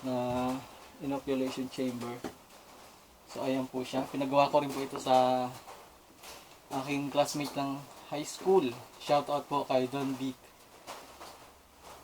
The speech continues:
Kay Juby Calmada, na classmate ko. Yun po ako nagpagawa sa kanya nito. Napakatibay po nito. Kung nagpapagawa ko, po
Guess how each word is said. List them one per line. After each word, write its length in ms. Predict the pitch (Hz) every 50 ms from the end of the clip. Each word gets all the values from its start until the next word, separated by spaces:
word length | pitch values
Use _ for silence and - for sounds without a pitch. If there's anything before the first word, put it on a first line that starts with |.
| - - - - -
Kay 160 | 123 123 127
Juby 320 | 123 127 143 131 139 135 -
Calmada, 560 | 139 135 131 135 131 127 123 123 127 131 135 - - - - - -
na 160 | - 131 127
classmate 400 | 127 127 127 - - 123 120 - - -
ko. 160 | - - - - - - - - - - - - - - - - - - -
Yun 80 | 135 135
po 160 | 139 147 143
ako 160 | 143 143 143
nagpagawa 400 | 135 127 - 135 131 135 135 135
sa 160 | 131 - 123
kanya 240 | - 135 131 127 123
nito. 240 | 123 120 - 135 160 165 - - - - - - - - -
Napakatibay 800 | 123 - - 131 120 127 131 127 123 - - 131 131 123 123 123 -
po 80 | - 127
nito. 240 | 120 120 117 - - - - - - - - - - - - - - - - - - - - -
Kung 180 | - 135 135 135 135 135 135 135 131 131 135 135 139 135 131 - - - - - - - - - - - - - - - - - - - - - - - - -
nagpapagawa 640 | 135 123 - 139 - 151 139 139 139 139 139 135 131
ko, 80 | 139 135 - - -
po 20 | -